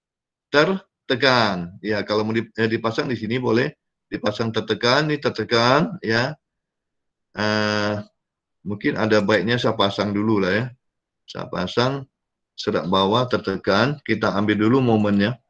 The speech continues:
Serat bawah kita ambil, boleh. <clears throat> Ya. Kit-,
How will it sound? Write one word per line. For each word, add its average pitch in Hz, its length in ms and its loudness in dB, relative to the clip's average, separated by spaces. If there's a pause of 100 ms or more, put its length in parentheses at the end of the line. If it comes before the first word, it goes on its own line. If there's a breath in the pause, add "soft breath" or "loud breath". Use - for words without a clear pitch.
(2000)
Serat 110 320 0
bawah 131 320 6
kita 127 160 4
ambil, 113 160 2
boleh. 123 400 2
<clears throat> 117 480 -12 (520)
Ya. 101 320 -8 (2250)
Kit-, 117 240 0